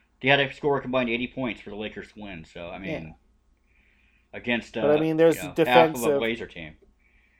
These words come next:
Speaker 2: On one hand, we, we want offensive players like Melo and C J to fill it up, but on the other hand,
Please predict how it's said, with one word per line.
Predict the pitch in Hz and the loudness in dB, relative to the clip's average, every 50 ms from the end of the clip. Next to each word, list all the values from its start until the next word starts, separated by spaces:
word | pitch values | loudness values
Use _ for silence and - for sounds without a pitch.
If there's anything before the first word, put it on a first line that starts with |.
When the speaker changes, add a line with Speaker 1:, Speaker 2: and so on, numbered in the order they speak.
| _ _ _ _ - | _ _ _ _ 0
Speaker 2:
On | - 151 147 | 4 4 4
one | 147 160 170 180 | 6 6 4 4
hand, | 175 175 170 160 160 156 | 4 2 2 2 2 2
we, | 147 151 151 151 147 - | 0 0 -2 -2 -4 -4
we | 135 143 143 | -4 -2 -2
want | 139 123 131 139 139 147 147 - | -2 -2 -2 -2 -2 -2 -4 -2
offensive | - 139 139 143 139 - 147 135 123 - - 127 117 | 2 2 2 2 2 0 -2 -2 -2 -6 -10 -10 -6
players | - - 139 135 135 127 123 123 120 - | 0 2 2 4 4 2 0 -2 -4 -6
like | 127 120 - | -6 -6 -6
Melo | 123 123 123 123 123 123 123 | -6 -4 -2 0 0 0 -2
and | 120 120 | -4 -6
C | - - 135 135 131 | -10 -10 -10 -8 -6
J | 127 131 123 120 | -2 -2 -2 -2
to | 113 110 | -2 -6
fill | - - 127 120 120 120 | -4 -2 -2 0 0 -2
it | 117 | -2
up, | 127 123 120 117 - | 0 -2 -2 -2 -4
but | - 120 123 | -4 -2 -2
on | 120 123 | -2 -4
the | 127 127 | -2 -2
other | 131 135 139 139 | -2 -2 0 -2
hand, | 131 127 123 123 123 123 | -2 -2 -2 -4 -6 -8